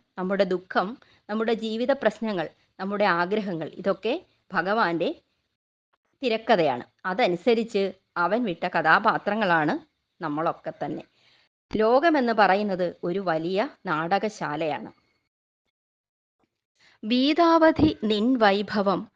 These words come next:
ആരാണുര ചെയ്വാൻ?" എന്താണ് വീതാവധി? അതിരില്ലാത്ത വൈഭവം. നിന്റെ വൈഭവം കണ്ടെത്താൻ ശ്രമിച്ച, ശ്രമിച്ചവരൊക്കെ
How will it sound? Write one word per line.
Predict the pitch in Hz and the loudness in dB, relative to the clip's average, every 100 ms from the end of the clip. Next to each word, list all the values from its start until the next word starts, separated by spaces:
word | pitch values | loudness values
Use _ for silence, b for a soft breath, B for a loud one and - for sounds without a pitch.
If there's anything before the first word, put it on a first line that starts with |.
| _ 190 | _ -4
ആരാണുര | 180 202 240 196 233 190 185 | -2 0 0 2 0 -2 -2
ചെയ്വാൻ?" | 202 180 151 151 143 - _ _ _ - | -2 -2 -4 -2 -4 -6 _ _ _ -4
എന്താണ് | 180 220 240 208 202 | -2 0 0 -2 -2
വീതാവധി? | 196 165 196 196 190 185 185 _ _ _ _ _ _ - | -4 -2 -2 -2 -2 -6 -10 _ _ _ _ _ _ -10
അതിരില്ലാത്ത | 214 214 302 226 190 180 175 - 302 - | -6 -4 -2 0 2 2 0 -4 -8 -10
വൈഭവം. | - 160 165 165 170 143 _ _ _ - | -2 -2 -2 -6 -4 -6 _ _ _ -8
നിന്റെ | 202 220 269 | -4 0 2
വൈഭവം | 240 180 185 226 254 269 | 2 2 0 0 2 2
കണ്ടെത്താൻ | 202 196 226 226 233 | 2 2 0 0 -2
ശ്രമിച്ച, | 240 196 170 185 - 196 214 _ b b b _ | -2 -2 -4 -6 -6 -6 -8 _ b b b _
ശ്രമിച്ചവരൊക്കെ | - 180 180 214 220 185 - 196 | -8 -6 -2 -2 0 -2 -4 -8